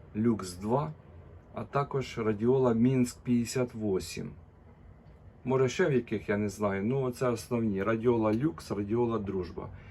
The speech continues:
Динаміки повністю відреставровані, замінені катушки. Е, то, що дифузори були, м, ізначально поїдені мишами, от, все відновлено з іголочки.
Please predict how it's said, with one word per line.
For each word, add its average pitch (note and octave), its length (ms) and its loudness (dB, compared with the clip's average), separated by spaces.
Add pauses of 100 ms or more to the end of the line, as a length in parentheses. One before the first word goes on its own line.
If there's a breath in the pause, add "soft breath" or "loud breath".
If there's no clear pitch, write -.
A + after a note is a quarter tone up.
(400 loud breath)
Динаміки C3+ 640 2
повністю A2+ 600 2
відреставровані, B2 1160 2
замінені A#2 720 2
катушки. C3+ 720 -4 (640 loud breath)
Е, G#2+ 220 -2
то, B2+ 160 -2
що A#2 320 2
дифузори B2 600 0
були, A2 380 0 (580 loud breath)
м, G#2+ 540 -8
ізначально A2+ 720 2
поїдені A#2+ 560 6
мишами, B2+ 560 2 (640 loud breath)
от, G2+ 240 -4
все C3+ 240 2
відновлено B2 720 4
з - 140 -4
іголочки. G2+ 680 -4